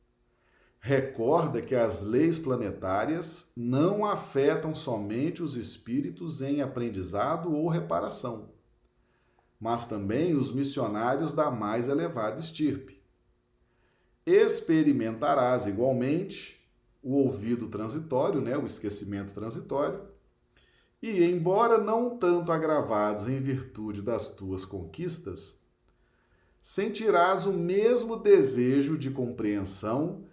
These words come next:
e a mesma sede de afeto que palpitam nos outros mortais." Agora, olha que interessante isso que o, que o espírito Antênio fala.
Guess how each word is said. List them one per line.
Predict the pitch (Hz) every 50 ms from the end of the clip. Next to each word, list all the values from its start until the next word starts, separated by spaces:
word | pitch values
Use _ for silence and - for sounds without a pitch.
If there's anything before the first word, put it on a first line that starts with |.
| _ _ _ _ _ -
e | 160 175
a | 180 180
mesma | 175 170 165 180 196 214 220 - 233 233 220 208
sede | - - - - 160 156 147 139 139
de | 139 143 151
afeto | 135 120 - - - - 104 104 117 123 - - - 170 196 226 - - - _ _ _ _ _ _ _
que | - 165 160
palpitam | - - 180 185 175 - - - 151 147 151 156 156 - 165 165 170
nos | 175 180 185 170 131 127
outros | 127 135 135 135 143 147 147
mortais." | 156 165 - - - - 139 131 123 110 98 95 - - - - _ _ _ _ _ _ _ _ _ _ _ _ _ _ _ _ _ _ _ _ _ _ _ _ _ _ _ _ _ _ _ _ _ _ _ _ _ _ _ _ _ _ _ -
Agora, | 113 107 101 123 135 143 151 143 - - - - - _ _ -
olha | 123 135 147 156
que | 156 160
interessante | 156 151 151 147 143 127 - - - 123 127 127 131 - - 123 123
isso | 123 120 - - 120
que | - - 127
o, | 123 123 117 113 107 101 92 90 - - - - _ _ _ _ _ _ _ _ _ _ _ _ _ _ _ _ _ _ _ _ _ _ _ _ _ -
que | -
o | 117
espírito | 113 117 - - 120 117 117 120 123
Antênio | 120 101 98 - 107 107 110 113 113 117 113 - - -
fala. | - - - 101 87 - - - - -